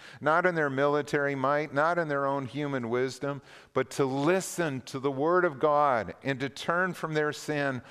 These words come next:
or judgment and wrath will come. In Isaiah chapter six, in a passage we looked at, Isaiah asked him, "How long, Lord, am I to preach this message?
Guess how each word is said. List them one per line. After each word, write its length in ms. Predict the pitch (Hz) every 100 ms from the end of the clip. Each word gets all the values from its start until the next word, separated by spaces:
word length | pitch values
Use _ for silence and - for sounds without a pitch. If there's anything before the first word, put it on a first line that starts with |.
| - -
or 220 | 135 131
judgment 680 | 107 151 165 151 156 175 160
and 260 | 139 131 123
wrath 400 | 127 131 131 117
will 420 | 110 123 120 110 -
come. 460 | - 110 107 87 76 _ _ _ _ _ _ _ _ _ _ - - - - - - _ _
In 140 | - 110
Isaiah 500 | 113 98 123 123 120
chapter 440 | - 120 117 113
six, 480 | 107 131 127 120 -
in 80 | 110
a 60 | 104
passage 520 | 117 113 110 113 95
we 160 | 104
looked 340 | 101 113 120 -
at, 280 | 104 95 - - _ _ _ _ -
Isaiah 540 | 113 104 127 127 127
asked 480 | 85 127 127 127 -
him, 280 | 110 98 82 - _ _
"How 180 | - 127
long, 440 | 123 127 139 143
Lord, 340 | 113 107 98 98
am 100 | 101
I 180 | 110
to 300 | 113 113 101 - _
preach 380 | - 147 143 -
this 240 | 135 -
message? 640 | 135 156 151 - 80 -